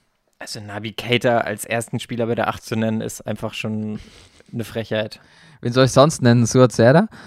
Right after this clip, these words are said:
Speaker 1: Toni Kroos.
Speaker 2: <laughs> Ja, stimmt. Toni Kroos ist natürlich dabei.
Speaker 1: Ja, sonst auch keine Ahnung.
Speaker 2: Sonst
Speaker 1: Die Zeiten von Kaká und so sind halt vorbei, ne?
Speaker 2: Hatte Kaká
Speaker 1: Wobei
Speaker 2: die
Speaker 1: der auch
Speaker 2: acht?
Speaker 1: nur die,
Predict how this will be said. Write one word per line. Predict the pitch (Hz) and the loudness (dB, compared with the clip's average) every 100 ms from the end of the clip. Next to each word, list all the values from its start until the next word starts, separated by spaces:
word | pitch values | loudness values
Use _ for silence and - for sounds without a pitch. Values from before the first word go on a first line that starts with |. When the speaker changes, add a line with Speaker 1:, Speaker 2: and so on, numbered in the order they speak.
| - | -2
Speaker 1:
Toni | 147 156 | 2 2
Kroos. | - 160 160 - - | 2 2 2 0 -8
Speaker 2:
<laughs> | - - - - - _ _ _ _ - - 240 220 190 120 | -16 -18 -20 -20 -20 _ _ _ _ -16 -12 -8 -6 -6 0
Ja, | 120 | 0
stimmt. | 123 117 110 | 0 -2 -2
Toni | - 110 | 0 0
Kroos | 107 113 113 | -2 -4 -4
ist | 107 | -4
natürlich | 104 - 104 - | -4 -4 -8 -6
dabei. | 104 - - - 156 - _ _ _ _ _ _ _ _ _ _ _ _ _ _ _ _ _ _ _ _ _ 120 | -8 -8 -12 -16 -20 -20 _ _ _ _ _ _ _ _ _ _ _ _ _ _ _ _ _ _ _ _ _ -4
Speaker 1:
Ja, | 117 | -2
sonst | 107 117 - | -2 -2 -4
auch | 113 - | -10 -8
keine | 110 110 | -6 -4
Ahnung. | 110 110 107 _ - - | -6 -6 -10 _ -18 -16
Speaker 2:
Sonst | - 120 123 - | -6 0 0 -2
Speaker 1:
Die | - | -4
Zeiten | - 123 123 | -2 -2 -4
von | 120 | -8
Kaká | - 113 120 123 | -6 -4 0 0
und | 127 | 0
so | 123 | -4
sind | 120 113 | -4 -4
halt | 120 - | -6 -8
vorbei, | 110 110 107 | -8 -6 -4
ne? | 110 123 _ _ _ _ _ | -4 -8 _ _ _ _ _
Speaker 2:
Hatte | - 131 | -12 -8
Kaká | 120 113 - 123 | -4 -4 2 2
Speaker 1:
Wobei | |
Speaker 2:
die | 120 | 4
Speaker 1:
der | - 113 | 4 2
auch | |
Speaker 2:
acht? | - | 2
Speaker 1:
nur | 127 | -2
die, | 120 | 0